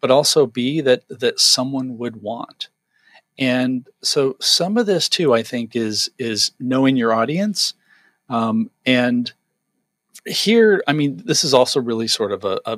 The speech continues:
a big risk because, like, I have a few people in mind,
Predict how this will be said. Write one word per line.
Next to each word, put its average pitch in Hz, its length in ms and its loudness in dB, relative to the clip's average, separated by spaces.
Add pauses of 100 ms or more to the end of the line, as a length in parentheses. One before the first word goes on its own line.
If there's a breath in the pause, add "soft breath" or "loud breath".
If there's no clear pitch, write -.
(100)
a 110 80 -6
big 113 300 -4
risk 101 320 -4
because, 120 500 -6 (340 loud breath)
like, 117 300 0 (160)
I - 100 0
have 180 200 4
a 160 40 -2
few 185 220 -4
people 156 380 -4
in 131 100 0
mind, 92 420 -6